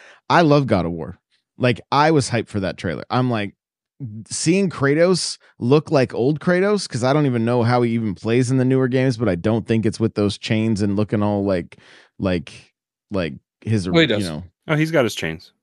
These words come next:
Speaker 1: Do they show
Speaker 2: Yeah.
Speaker 1: up?
Speaker 3: You
Speaker 1: Just
Speaker 3: get, you
Speaker 1: none
Speaker 3: get,
Speaker 1: of the,
Speaker 3: you get
Speaker 1: none of the marketing
Speaker 3: three
Speaker 1: material
Speaker 3: weapons.
Speaker 1: shows it, so I was like,
Speaker 2: Yeah,
Speaker 1: "This
Speaker 2: because
Speaker 1: is"
Speaker 2: it's, like,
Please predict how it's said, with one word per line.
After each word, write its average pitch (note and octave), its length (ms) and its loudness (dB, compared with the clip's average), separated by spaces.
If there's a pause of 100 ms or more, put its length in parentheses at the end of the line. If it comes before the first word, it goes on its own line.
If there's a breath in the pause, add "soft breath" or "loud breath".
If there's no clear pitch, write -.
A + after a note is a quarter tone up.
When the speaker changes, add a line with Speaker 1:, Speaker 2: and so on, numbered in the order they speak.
Speaker 1:
Do A#2 100 0
they A#2+ 100 2
show C3+ 180 -2
Speaker 2:
Yeah. A#2 120 2
Speaker 1:
up? A2 140 -4
Speaker 3:
You A2+ 100 -4
Speaker 1:
Just B2 140 2
Speaker 3:
get, A2+ 60 0
you - 60 2
Speaker 1:
none - 100 4
Speaker 3:
get, G#3+ 60 2
Speaker 1:
of G3+ 60 0
the, F#3+ 100 0
Speaker 3:
you B2+ 60 -2
get C#3 80 2
Speaker 1:
none F3+ 120 2
of G#3+ 80 2
the F#3+ 80 2
marketing E3 380 2
Speaker 3:
three F3+ 80 4
Speaker 1:
material F#3+ 300 2
Speaker 3:
weapons. D#3+ 60 -4
Speaker 1:
shows D#3 360 0
it, - 160 -6
so C3 180 -4
I A#2+ 120 -4
was A2 200 -8
like, G#2+ 160 -6
Speaker 2:
Yeah, D#3+ 140 4
Speaker 1:
"This D3 100 0
Speaker 2:
because D3 160 0
Speaker 1:
is" C#3 60 -6
Speaker 2:
it's, - 80 -10
like, D3 200 -2